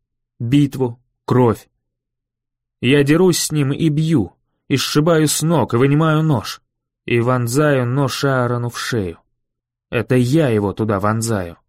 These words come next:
«Здесь есть правда», задумчиво протянул мэр. «Но вся ли это правда?» «Вся!» Я поднял шум громкой волной, чтобы заглушить все, что,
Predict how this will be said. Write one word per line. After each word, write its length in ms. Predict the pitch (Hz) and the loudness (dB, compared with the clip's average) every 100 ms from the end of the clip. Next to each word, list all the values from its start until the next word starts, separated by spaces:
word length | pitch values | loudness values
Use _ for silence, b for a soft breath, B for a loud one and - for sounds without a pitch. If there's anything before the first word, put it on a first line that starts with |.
| _ _ _ _ _ _ _ _ _ _ _ _ _ _ | _ _ _ _ _ _ _ _ _ _ _ _ _ _
«Здесь 760 | 90 90 87 92 143 165 - 202 | -14 -14 -6 -2 0 0 -2 -2
есть 720 | 190 180 127 98 87 - - | 0 2 2 2 -2 -8 -4
правда», 640 | 160 143 110 90 85 87 - - _ _ _ _ _ | 0 2 2 -2 -6 -12 -12 -16 _ _ _ _ _
задумчиво 800 | 120 123 101 147 170 151 160 156 | 0 0 2 0 0 -2 -2 -2
протянул 540 | 151 139 147 147 143 | -4 -2 -2 0 2
мэр. 280 | 139 104 - _ _ _ _ _ _ _ - | 0 -2 -8 _ _ _ _ _ _ _ -12
«Но 280 | 95 110 113 | -4 0 0
вся 500 | - 170 202 190 127 | 0 0 2 2 2
ли 100 | 107 | 2
это 280 | 98 107 98 | 2 -2 -2
правда?» 640 | 135 143 110 87 87 - _ _ _ _ _ _ _ _ _ - | 0 2 0 -2 -8 -12 _ _ _ _ _ _ _ _ _ -6
«Вся!» 420 | - 240 123 - _ _ _ _ _ _ _ - | 0 2 2 -2 _ _ _ _ _ _ _ -4
Я 260 | 101 135 | 0 0
поднял 560 | 151 - 185 160 165 151 | 0 -2 -2 0 -2 -2
шум 380 | - - 180 151 | -4 -4 -2 2
громкой 420 | 151 160 147 151 | 2 0 2 2
волной, 420 | 147 147 170 170 | 4 2 2 0
чтобы 320 | 143 156 147 | -2 -2 0
заглушить 580 | 143 143 147 147 170 156 | 0 2 2 0 -2 -4
все, 320 | - - 190 | -8 -4 -2
что, 460 | 175 - 170 170 | -2 -4 -2 -2